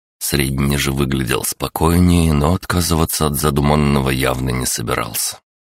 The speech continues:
"Вы о родителях-то подумали?" Хмуря бровь, я решил подытожить. "Сможет ли Нина пережить потерю двух сыновей? Не дай бог, конечно".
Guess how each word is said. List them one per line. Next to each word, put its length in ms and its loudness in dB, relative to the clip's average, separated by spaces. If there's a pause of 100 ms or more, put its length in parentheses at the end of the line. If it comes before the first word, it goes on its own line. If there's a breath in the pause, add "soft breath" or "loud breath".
(360)
"Вы 320 0
о 20 2
родителях-то 840 -2
подумали?" 680 0 (200)
Хмуря 440 -2
бровь, 260 0
я 180 0
решил 320 -2
подытожить. 800 -6 (300)
"Сможет 520 -2
ли 140 2
Нина 320 2
пережить 500 -4
потерю 400 -4
двух 280 -4
сыновей? 580 -4 (300)
Не 100 -8
дай 220 -2
бог, 260 0
конечно". 640 -6